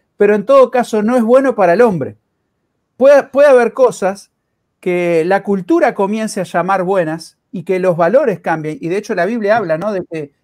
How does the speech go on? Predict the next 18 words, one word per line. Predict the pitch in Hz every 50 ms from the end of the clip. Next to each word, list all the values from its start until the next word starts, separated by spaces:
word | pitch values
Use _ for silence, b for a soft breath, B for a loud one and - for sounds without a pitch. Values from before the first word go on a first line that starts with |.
| _ -
iba | 196 220 226 208
a |
venir | 202 202 208 220 220
una | 220 202 190 196 208
época | 226 226 240 254 240 262 254 233
donde | 214 226 233 233 247
a | 220
lo | 190 185 190 190
bueno | 190 214 247 254 254 294 311 330 320 _ _ _ _ _ _ _ _ _ _
iban | 233 214 233 220 202
a | 196 170
llamar | - - 185 180 190 220 226 214 202
malo | 202 220 285 269 233 196 202 233
y | 214 180
a | 170
lo | 170 170 175
malo | 202 233 233 214 202
bueno, | 196 208 196 175 170 196 220 226